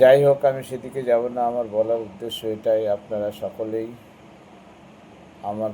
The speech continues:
পাশে থাকার চেষ্টা করুন, আমাকে সহযোগিতা করুন। আমি যে শুধু যাচ্ছি এমএ ফাইলটা করে এমএটাকে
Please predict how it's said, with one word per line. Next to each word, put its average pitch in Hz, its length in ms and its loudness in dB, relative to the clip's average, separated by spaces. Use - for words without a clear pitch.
পাশে 101 260 -6
থাকার 101 300 -6
চেষ্টা 95 300 -8
করুন, 101 260 -8
আমাকে 101 300 -12
সহযোগিতা 98 540 -6
করুন। 104 260 -8
আমি 107 160 -4
যে 113 160 -4
শুধু 110 200 -8
যাচ্ছি 104 340 -2
এমএ 107 160 -6
ফাইলটা 104 360 -2
করে 107 220 -2
এমএটাকে 110 500 -2